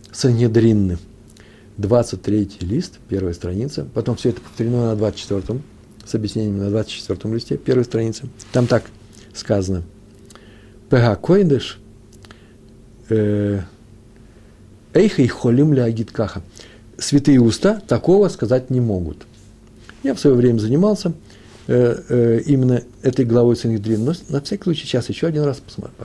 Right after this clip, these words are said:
пошел, посмотрел и выяснил сначала, что там раска-, о чем там говорится.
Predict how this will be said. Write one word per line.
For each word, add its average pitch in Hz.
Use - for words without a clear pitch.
пошел, 87
посмотрел 113
и 139
выяснил 147
сначала, 135
что -
там 143
раска-, -
о 127
чем 147
там 127
говорится. 107